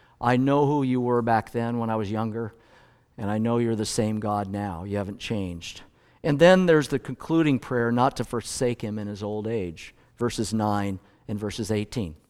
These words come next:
It's the same thing. Now there's the what. What does David want to talk about in these verses? Verses fourteen to eighteen.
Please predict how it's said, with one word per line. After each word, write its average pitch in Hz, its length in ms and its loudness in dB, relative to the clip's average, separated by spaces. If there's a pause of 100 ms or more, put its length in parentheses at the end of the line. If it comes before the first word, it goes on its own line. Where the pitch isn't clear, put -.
It's - 160 -8
the 107 80 -4
same 98 340 -2
thing. 92 340 -8 (1300)
Now 143 160 8
there's 151 260 6
the 139 120 0
what. 135 580 2
What 170 240 4
does 160 220 -6
David 139 380 2
want 127 220 0
to 123 40 -2
talk 135 340 -2
about 90 320 -6 (280)
in 113 200 -4
these 104 180 -2
verses? 98 580 -6 (760)
Verses 117 300 -4
fourteen 113 440 -2
to 95 80 -2
eighteen. 92 500 -6